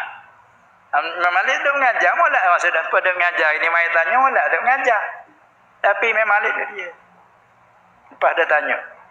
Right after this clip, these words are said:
nunduk kepala sekejap. Nah, lepas tu, dia bengok. Istiwa itu ghairu majhul,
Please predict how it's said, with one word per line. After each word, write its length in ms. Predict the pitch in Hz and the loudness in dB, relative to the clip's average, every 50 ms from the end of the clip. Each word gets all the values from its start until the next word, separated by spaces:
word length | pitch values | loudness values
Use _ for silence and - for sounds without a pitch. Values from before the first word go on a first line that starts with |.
| _ _ _ _ _ _ _ _ _ _ _ - _ _ - - _ _ - - | _ _ _ _ _ _ _ _ _ _ _ -20 _ _ -20 -20 _ _ -6 -4
nunduk 320 | 170 175 165 160 156 147 | -2 -2 0 -2 -4 -2
kepala 240 | - 160 147 143 139 135 123 | 0 0 2 2 2 0 -2
sekejap. 320 | - - 123 - 127 - - - - - - - - _ _ _ _ _ _ _ _ _ _ _ _ _ _ _ _ _ _ - - - - - - - _ _ - | -2 -4 -2 -2 -2 -2 -4 -6 -18 -20 -20 -20 -20 _ _ _ _ _ _ _ _ _ _ _ _ _ _ _ _ _ _ -20 -20 -20 -20 -20 -20 -20 _ _ -10
Nah, 160 | - 139 139 131 | -4 -2 0 0
lepas 160 | - 139 131 - | 2 0 0 0
tu, 80 | 135 135 135 - - - 135 | 0 -4 -4 -6 -10 -8 -6
dia 80 | 135 | -4
bengok. 300 | 127 131 131 123 120 117 - - - - - - _ _ - _ _ - _ _ _ _ _ _ _ _ _ _ _ - 156 | -4 -4 -2 -2 -2 -2 -2 -6 -16 -20 -20 -20 _ _ -20 _ _ -20 _ _ _ _ _ _ _ _ _ _ _ -8 -8
Istiwa 560 | 143 - - - - - 131 127 123 135 131 123 - - | -8 -8 -10 -12 -8 -6 -4 0 2 2 2 2 0 -4
itu 240 | - - - 165 165 160 147 - - - - - _ _ _ _ _ _ _ _ _ _ _ _ _ _ _ _ _ _ _ _ - | -6 -4 -2 -2 -2 -2 -4 -8 -14 -20 -20 -20 _ _ _ _ _ _ _ _ _ _ _ _ _ _ _ _ _ _ _ _ -4
ghairu 320 | 151 147 143 139 131 131 131 | -2 -2 0 0 -2 -2 0
majhul, 420 | 131 127 123 - - 131 139 123 | 0 0 0 0 0 2 0 0